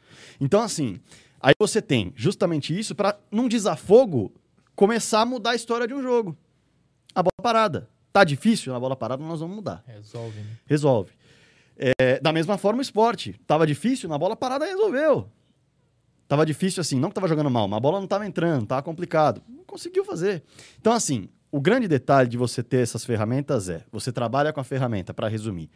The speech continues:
Speaker 1: o Scarpa é a ferramenta da bola parada e é a ferramenta do cruzamento na área. Bola parada tanto direta quanto pra assistência. É, quando você trabalha com o Dudu, você tem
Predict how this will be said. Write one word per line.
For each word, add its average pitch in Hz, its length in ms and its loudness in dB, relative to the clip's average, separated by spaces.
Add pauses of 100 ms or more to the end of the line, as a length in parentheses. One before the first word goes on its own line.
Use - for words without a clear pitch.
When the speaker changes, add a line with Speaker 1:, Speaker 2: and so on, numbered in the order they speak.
(140)
Speaker 1:
o 127 120 -4
Scarpa 110 420 -4
é - 20 0
a - 20 -12
ferramenta 107 440 -4
da 95 80 -8
bola 95 180 -8
parada 160 480 -2 (280)
e 117 60 0
é 120 40 2
a 120 60 -2
ferramenta 127 440 -8
do 131 80 -12
cruzamento 131 520 -8
na 170 120 -2
área. 90 320 -6
Bola 95 200 -6
parada 87 500 -8 (300)
tanto 113 200 -2
direta 127 400 -2
quanto 156 280 -10
pra 151 180 -4
assistência. 139 600 -10 (680)
É, 123 260 8 (180)
quando 190 140 4
você 196 200 0
trabalha 135 520 2
com 147 200 -2
o 143 60 2
Dudu, 131 340 0
você 120 300 -2
tem 104 320 -4